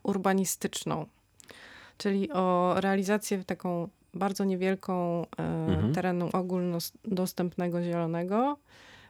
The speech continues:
Speaker 1: w obszarze zaniedbanym,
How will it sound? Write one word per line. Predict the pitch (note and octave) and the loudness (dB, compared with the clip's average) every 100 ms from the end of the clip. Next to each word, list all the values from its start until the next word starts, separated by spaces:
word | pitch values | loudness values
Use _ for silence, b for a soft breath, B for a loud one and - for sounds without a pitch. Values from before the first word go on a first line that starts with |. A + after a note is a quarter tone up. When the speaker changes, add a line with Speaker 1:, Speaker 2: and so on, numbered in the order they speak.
| B | B
Speaker 1:
w | B B - G#3+ G3 F#3+ F#3+ F#3 | B B -10 0 2 4 4 2
obszarze | - - G#3 G#3+ G3+ | -2 2 4 4 4
zaniedbanym, | G3 G3+ G3+ F3+ F#3+ F#3+ G3 F#3 F3+ F3+ F#3 | 4 4 4 4 4 6 4 4 2 0 -2